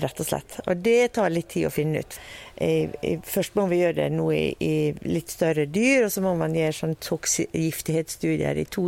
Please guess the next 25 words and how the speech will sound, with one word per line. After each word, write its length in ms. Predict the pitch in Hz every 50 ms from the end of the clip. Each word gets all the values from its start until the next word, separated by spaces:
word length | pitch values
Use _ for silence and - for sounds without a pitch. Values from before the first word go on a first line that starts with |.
| 165 156
dyrarter, 640 | 175 170 165 156 160 156 156 - - 247 220 202
og 80 | 196 -
så 320 | - - - 233 262 277
kan 160 | - - 254 226
man 160 | 185 175 170
gjøre 240 | 170 160 160 160 160
giftighetsstudier 560 | - - - 254 294 - 440 415 277 - -
på 80 | -
folk, 480 | - - - 92 90 82 - - - - - - - - -
og 160 | 185 185 -
så 220 | - - 240 240 262 262
kan 160 | - 311 294 240
man 160 | 196 175 165
kanskje 320 | - 185 180 165 - 175
begynne 240 | 165 175 160 - 147
å 80 | 139 -
snakke 400 | - 156 - - - - 151 143
om, 160 | 143 143 135 - - - - - - - -
og 160 | - 180 190
hvis 160 | 185 - -
det 140 | - 170 160
da 80 | 185 175
virker 800 | 160 156 170 160 - - - - - - 147 107 95 69 57 - - -
på 160 | - - 160
folk, 480 | - 196 185 147 - - - - -